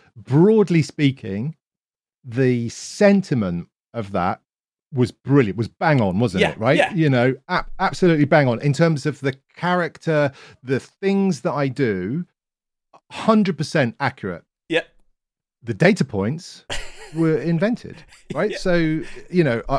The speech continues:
Speaker 1: I, actually, I've got thirty years in the industry. I worked for Microsoft for thirteen years. Uh, I didn't do a TEDx talk with one point five million views. I did, uh, something for the R S A that's got a million views. So I've
Speaker 2: Okay.
Speaker 1: never done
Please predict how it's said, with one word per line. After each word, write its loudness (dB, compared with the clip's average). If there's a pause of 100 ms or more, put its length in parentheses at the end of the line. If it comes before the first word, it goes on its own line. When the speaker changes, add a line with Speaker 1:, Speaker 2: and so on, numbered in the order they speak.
Speaker 1:
I, -4
actually, -2
I've 0
got -2
thirty 0
years -6
in -8
the -4
industry. -8
I -4
worked 0
for -10
Microsoft -4
for -16
thirteen -6
years. -14 (260)
Uh, -2
I -2
didn't 2
do 2
a -2
TEDx -4 (120)
talk -8
with -10
one -4
point -12
five -4
million -8
views. -10 (120)
I -2
did, -2 (340)
uh, 0
something -6
for -8
the -4
R 2
S -2
A 0
that's -8
got -4
a -4
million 0
views. -10 (300)
So -2
I've 4
Speaker 2:
Okay. 4
Speaker 1:
never 4
done 2